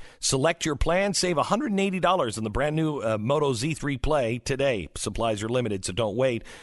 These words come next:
Go there now, patriot mobile dot com slash Beck. That's patriot mobile dot com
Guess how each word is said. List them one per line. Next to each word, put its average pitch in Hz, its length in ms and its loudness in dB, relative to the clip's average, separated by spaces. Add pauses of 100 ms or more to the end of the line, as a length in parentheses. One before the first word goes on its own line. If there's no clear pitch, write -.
(120)
Go 113 100 2
there 135 160 2
now, 143 220 2
patriot 127 420 0
mobile 127 260 0
dot 131 220 0
com 143 220 2
slash 131 400 -2
Beck. 147 340 -2
That's 110 180 -2
patriot 175 520 0
mobile 131 280 0
dot 127 280 -4
com 110 320 0